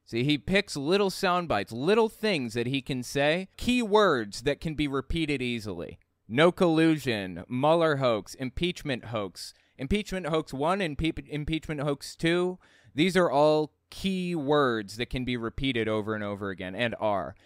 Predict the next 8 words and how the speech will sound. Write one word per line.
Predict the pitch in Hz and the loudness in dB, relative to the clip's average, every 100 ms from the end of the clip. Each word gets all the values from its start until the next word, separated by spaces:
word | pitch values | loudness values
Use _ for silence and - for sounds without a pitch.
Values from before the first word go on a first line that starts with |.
| _ _ | _ _
And | 131 156 | 0 4
here's | 180 160 | 4 4
another | 160 156 143 123 | 2 2 4 2
one, | 104 110 | 2 4
weaponizing | 160 - 170 160 160 147 160 151 | 4 4 0 0 -2 -2 -4 -4
the | 127 | -4
justice | 120 131 - 110 - | 0 0 0 -6 -6
system. | 101 92 - 82 | -6 -6 -8 -12